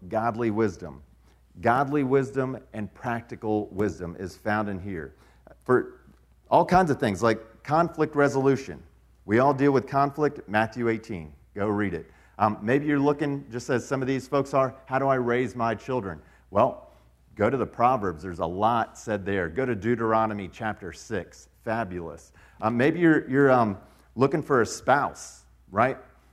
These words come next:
You know, before there was Match dot com or, or Tinder, there was the Bible.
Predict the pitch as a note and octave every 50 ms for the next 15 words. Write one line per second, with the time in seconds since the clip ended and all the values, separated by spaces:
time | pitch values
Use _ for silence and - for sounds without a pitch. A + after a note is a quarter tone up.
0 | _ _ - B2 B2+ B2 B2 B2+ B2 - F3+ G3 G3+ G3 D3+ G#2+ F#2 A2+ A2+ B2
1 | C#3 - - - - C#3+ C#3 C3+ - - - C3+ C3 C#3 C#3+ C#3+ C#3+ C#3+ C#3+ C#3
2 | - - A#2+ A2+ G#2 G2+ - A#2 G#2+ - - D#3 D3 D3+ D3 D#3+ D#3+ D#3 D3 B2+
3 | - - - _ _ _ - _ _ - - - C3 C3+ C3+ A2+ A#2+ G#2 E2 F#2+
4 | F2+ F2+ F#2 E2+ F#2+ G2+ G2+